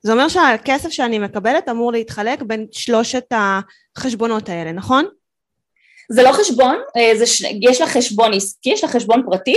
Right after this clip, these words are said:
Speaker 2: ובתוך החשבון הפרטי יש לך, אה, פיקדון.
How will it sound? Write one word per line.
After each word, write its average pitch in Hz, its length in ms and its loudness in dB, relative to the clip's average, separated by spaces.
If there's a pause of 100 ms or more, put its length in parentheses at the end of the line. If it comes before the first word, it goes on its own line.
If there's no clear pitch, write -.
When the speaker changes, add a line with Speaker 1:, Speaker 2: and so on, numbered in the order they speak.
Speaker 2:
ובתוך 233 340 -2
החשבון 359 300 2 (100)
הפרטי 440 300 0
יש 427 120 -4
לך, 415 160 -8 (100)
אה, 294 160 2 (120)
פיקדון. 381 560 2